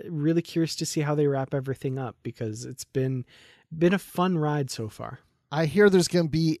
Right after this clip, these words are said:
Speaker 2: a big epilogue at the end of this series.
Speaker 1: Ooh, I'm excited. Well, Bruce, when we're not talking about the issues with I D W's Year Five issues,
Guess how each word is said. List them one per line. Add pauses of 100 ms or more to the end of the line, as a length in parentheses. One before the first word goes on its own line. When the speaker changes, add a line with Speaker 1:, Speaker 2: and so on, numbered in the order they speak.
Speaker 2:
a
big (100)
epilogue (200)
at
the
end
of
this
series. (160)
Speaker 1:
Ooh,
I'm
excited. (160)
Well,
Bruce,
when
we're
not
talking
about
the
issues
with
I
D
W's
Year
Five
issues,